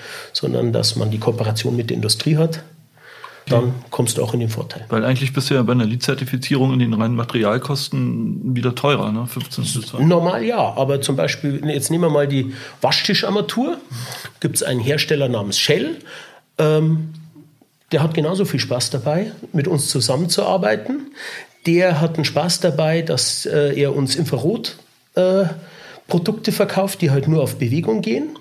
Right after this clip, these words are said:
Speaker 1: und Selbstschluss. Und dann sagt er, „Weißt du was? Da haben wir ein ganz ein tolles Produkt.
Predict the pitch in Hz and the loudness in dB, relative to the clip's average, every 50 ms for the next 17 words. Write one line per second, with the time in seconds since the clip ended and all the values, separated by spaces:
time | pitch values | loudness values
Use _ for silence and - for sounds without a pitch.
0 | - _ _ _ _ _ - 143 127 110 - 135 202 - - - - 247 311 302 | -20 _ _ _ _ _ 0 0 0 2 0 0 0 0 -2 -2 -2 -2 -4 -4
1 | - - - - - - - - - - - - - - - _ - 165 156 160 | -4 -4 -6 -8 -10 -14 -16 -14 -14 -12 -12 -14 -16 -18 -12 _ 0 2 4 4
2 | 165 170 170 170 - - - - - - - _ _ _ _ _ _ _ _ _ | 4 4 4 2 0 -4 -4 -6 -8 -14 -20 _ _ _ _ _ _ _ _ _
3 | _ _ _ - 165 160 156 160 165 156 160 - 151 143 143 135 - 175 208 240 | _ _ _ 0 0 2 2 2 0 0 2 0 2 2 2 0 0 -2 -2 0
4 | - - - - - - - _ _ - - - - - - - - - - _ | -2 -2 -4 -6 -10 -16 -20 _ _ -20 -20 -20 -18 -18 -16 -18 -18 -20 -12 _
5 | - 151 127 143 165 170 147 139 156 165 160 - 156 - - 160 151 143 - - | -2 0 2 4 4 2 4 2 2 2 2 0 0 0 2 0 0 0 -2 -2
6 | - 127 110 - 226 - - - | -2 -2 0 0 -2 -4 -6 -10